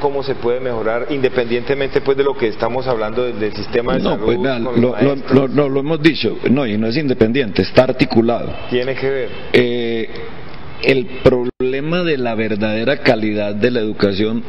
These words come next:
Speaker 2: es que deben haber unas condiciones materiales para el ejercicio de la práctica docente y de la práctica escolar.
Speaker 1: Es lo mínimo, claro.
Speaker 2: Entonces los muchachos no tienen comida, eh, ahora piensan, a, a, hablan de la jornada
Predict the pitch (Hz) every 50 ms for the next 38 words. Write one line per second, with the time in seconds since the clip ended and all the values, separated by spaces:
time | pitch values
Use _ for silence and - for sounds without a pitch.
0 | 80 - 113 107 - - 127 120 120 120 117 107 98 98 101 107 113 120 117 -
1 | - - 104 101 95 95 92 95 98 98 110 117 113 104 98 87 98 95 90 90
2 | 92 95 107 95 - 104 95 95 90 90 90 98 90 82 87 90 87 87 90 107
3 | 101 92 85 78 - 87 90 82 - - 85 - 87 87 87 92 123 139 127 107
4 | 95 92 90 90 87 85 90 90 85 98 82 87 82 - - 87 82 - - 80
5 | - 95 98 110 117 127 127 131 143 151 143 120 101 90 82 - 101 110 113 110
6 | - - - 107 - 110 113 120 131 135 123 107 101 95 - 107 98 95 - 120
7 | 117 113 113 110 101 98 110 113 107 110 110 101 - - 92 92 101 113 131 139
8 | 143 139 135 131 127 123 123 120 110 - - - - 98 98 - - 107 107 104
9 | 101 117 117 - 120 110 107 107 131 113 107 104 95 92 87 - - 101 101 -
10 | - 98 101 101 107 113 110 107 104 98 95 95 101 98 90 85 98 98 95 98
11 | 104 110 113 113 113 107 101 101